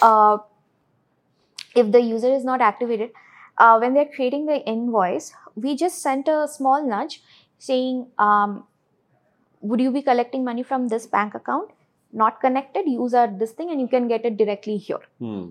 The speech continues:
Speaker 1: That sort of a
Speaker 2: So very
Speaker 1: communication.
Speaker 2: tactically timely nudge when he's doing something relevant.
Speaker 1: Yeah.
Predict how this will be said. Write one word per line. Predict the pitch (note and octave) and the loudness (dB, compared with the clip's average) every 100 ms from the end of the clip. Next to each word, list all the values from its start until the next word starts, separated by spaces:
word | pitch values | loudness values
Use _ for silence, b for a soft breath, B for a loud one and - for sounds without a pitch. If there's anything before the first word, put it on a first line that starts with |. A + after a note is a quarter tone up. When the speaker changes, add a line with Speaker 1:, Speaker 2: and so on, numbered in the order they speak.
| _ _ | _ _
Speaker 1:
That | D4 D4 | 0 2
sort | - B3 | 4 4
of | A3+ | 4
a | A3+ | 0
Speaker 2:
So | |
very | F#3+ F3+ | -6 -8
Speaker 1:
communication. | E3 C3+ C#3 C#3+ | -6 -4 -2 -4
Speaker 2:
tactically | A2+ B2+ B2+ B2+ | -6 -6 -8 -4
timely | A#2 G#2+ | -4 -4
nudge | A2 G#2 G#2 | -6 -8 -8
when | |
he's | G#2 G2+ | -8 -8
doing | G2 G2+ G2+ - | -8 -8 -12 -10
something | A2+ A2+ A#2+ G#2+ | -6 -4 -4 -2
relevant. | F#2+ E2+ E2 _ _ _ - | -2 -4 -10 _ _ _ -8
Speaker 1:
Yeah. | - | -8